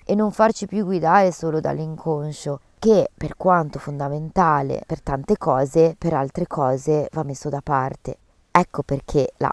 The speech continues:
consapevolezza ci salverà. Ed era proprio in questi gruppi a cui partecipavo, vedendo come chi guidava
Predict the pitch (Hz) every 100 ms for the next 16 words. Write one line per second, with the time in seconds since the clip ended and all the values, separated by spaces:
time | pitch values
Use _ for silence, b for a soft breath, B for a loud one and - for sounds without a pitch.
0 | _ - 226 202 - 147 156 165 170 -
1 | 151 143 - 143 143 143 139 - _ _
2 | _ - 226 226 214 233 240 202 233 -
3 | 180 196 165 _ 196 208 180 175 170 160
4 | 165 - 160 160 147 147 139 151 175 -
5 | 156 170 175 190 165 165 165 151 151 143
6 | - 190 208 214 _ 233 254 196 170 165
7 | 165 151 - -